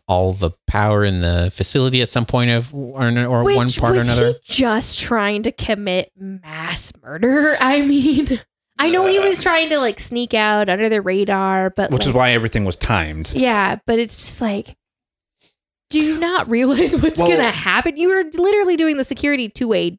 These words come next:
Speaker 2: dinosaur park.
Speaker 1: I
Speaker 4: Everything was rushed because of the storm, though, wasn't it? Like,
Speaker 3: Yeah.
Speaker 4: he's
Speaker 2: Yeah.
Speaker 4: getting
Speaker 3: Yeah.
Speaker 4: that call, and it's like, "We need to do this now."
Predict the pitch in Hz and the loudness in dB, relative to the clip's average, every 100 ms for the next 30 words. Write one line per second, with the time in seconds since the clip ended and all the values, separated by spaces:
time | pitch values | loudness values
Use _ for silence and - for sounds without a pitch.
0 | _ 208 233 269 214 - 180 - - - | _ -4 -2 -2 -4 -4 -6 -8 -12 -12
1 | - - _ _ - 143 _ _ - 196 | -12 -16 _ _ -6 -6 _ _ -4 -2
2 | 190 220 196 107 104 113 160 - - - | 0 0 0 0 0 0 0 -2 -4 -2
3 | 107 95 87 - - 135 131 90 76 73 | -2 -2 -2 -2 0 0 0 0 -4 -4
4 | 78 110 120 147 139 95 101 95 92 90 | -6 -4 -4 -4 -6 -2 0 2 4 4
5 | 127 95 123 - 135 - 113 - 110 98 | 4 4 4 4 2 2 0 0 0 2
6 | 110 101 95 98 90 98 101 95 87 92 | 2 0 -2 -2 -2 0 0 0 0 0
7 | 92 - 95 90 98 123 147 160 | 0 -2 -2 0 0 -2 -4 -6